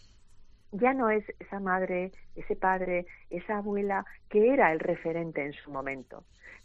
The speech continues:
sino que empiezan a ser eso-, a ser estos otros. Y además,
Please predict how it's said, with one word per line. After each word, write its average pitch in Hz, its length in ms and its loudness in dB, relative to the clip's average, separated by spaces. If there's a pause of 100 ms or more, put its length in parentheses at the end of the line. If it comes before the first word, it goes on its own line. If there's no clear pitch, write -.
sino 240 180 4
que 247 80 4
empiezan 339 380 2
a 311 60 -2
ser 254 260 4
eso-, 196 260 -4
a 185 160 0
ser 226 160 0
estos - 340 -8
otros. 135 400 -8
Y 233 120 4
además, 226 360 4